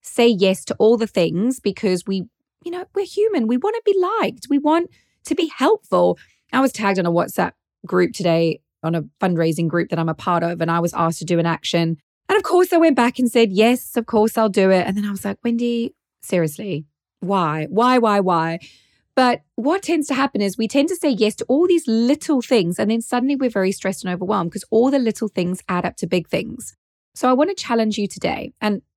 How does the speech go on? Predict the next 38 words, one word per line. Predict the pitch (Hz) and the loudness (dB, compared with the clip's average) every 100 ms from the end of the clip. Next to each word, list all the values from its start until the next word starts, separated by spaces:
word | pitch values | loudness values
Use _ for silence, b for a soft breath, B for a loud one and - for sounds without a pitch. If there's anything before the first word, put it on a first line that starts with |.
| _ | _
I | 190 | -4
get | 196 311 | 0 0
it | 226 | 2
wrong | 175 196 | 0 0
too. | - 165 196 294 - | -2 0 0 -2 -4
I'm | 185 | -2
not | 233 - | -2 -2
perfect, | 196 170 170 254 - - _ - | -2 -2 0 -2 -4 -20 _ -2
but | 247 | 2
I | 269 | 2
just | 440 403 | 2 0
want | 359 | 2
to | 285 | 2
leave | 233 233 220 | 2 2 0
you | 214 | 0
with | 214 | 0
something | 202 185 190 180 | -2 -4 -2 -2
that | 180 175 - | 0 -2 -2
I'd | 190 | -4
like | 196 226 | 0 -2
you | - | -2
to | - | -8
think | - 185 | -6 -4
about | 180 165 160 | -4 -4 -4
off | 170 | -6
the | - | -4
back | 170 170 | -4 -6
of | 170 | -8
today's | - 165 170 | -2 -2 0
episode, | 165 175 - 160 - | -4 -6 -2 -2 -2
which | 170 | -4
is | 180 170 | -4 -2
when | 202 233 | 0 0
we | 330 392 | 0 -2
say | - 220 | -2 0
yes | 180 180 - | 0 0 -2
to | 196 | -10
something, | - 175 160 165 160 | -6 -6 -4 -4 -2